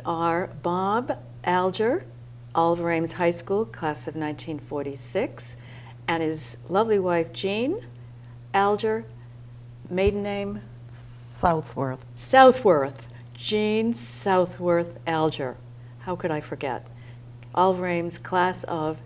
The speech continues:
Speaker 1: nineteen forty-seven. Welcome, Bob. Welcome, Jean.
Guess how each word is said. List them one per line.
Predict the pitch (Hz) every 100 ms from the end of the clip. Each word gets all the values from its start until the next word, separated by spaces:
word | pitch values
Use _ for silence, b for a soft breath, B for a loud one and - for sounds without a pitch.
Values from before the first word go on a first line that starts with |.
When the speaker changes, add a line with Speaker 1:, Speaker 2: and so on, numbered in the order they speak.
| - -
Speaker 1:
nineteen | 165 175 185 170
forty-seven. | - 147 147 - 143 127 120 - - B B B B B -
Welcome, | 190 190 208 190
Bob. | 180 175 185 190 -
Welcome, | 156 147 156
Jean. | 143 143 131